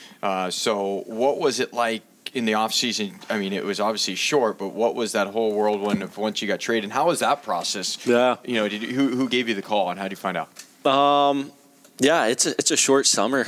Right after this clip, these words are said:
Speaker 2: like you said. It, it happens quick, but, you know, it's obviously worth it. And, um, I, I,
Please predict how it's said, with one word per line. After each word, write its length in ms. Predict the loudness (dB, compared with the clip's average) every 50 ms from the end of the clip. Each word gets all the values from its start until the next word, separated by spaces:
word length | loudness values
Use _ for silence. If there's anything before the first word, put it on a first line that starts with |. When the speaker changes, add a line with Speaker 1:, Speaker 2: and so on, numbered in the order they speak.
| 0 0
Speaker 2:
like 220 | 0 0 -2 -2
you 80 | -2 0
said. 320 | 0 2 2 2 2 0
It, 180 | 0 -4 -2 0
it 160 | 0 0 0
happens 380 | 0 0 0 0 -2 -2 -6 -4
quick, 440 | -2 0 0 0 0 -2 -6 -2 0
but, 200 | 0 0 0 -2 -12 -12 -6
you 120 | -2 0
know, 160 | 0 2 0
it's 100 | 0 0
obviously 460 | 2 0 0 0 -2 -4 -2 -2 -2 -2
worth 340 | 0 -2 -2 -2 -2 -2
it. 160 | -2 -2 -2 -4
And, 240 | -12 -14 -14 -14 -14 -16 -20 -20 -20 -20 -20 -20 -20 -20 -12 -6 -2
um, 280 | 0 0 0 0 0
I, 240 | 0 0 2 2 0
I, 40 | 0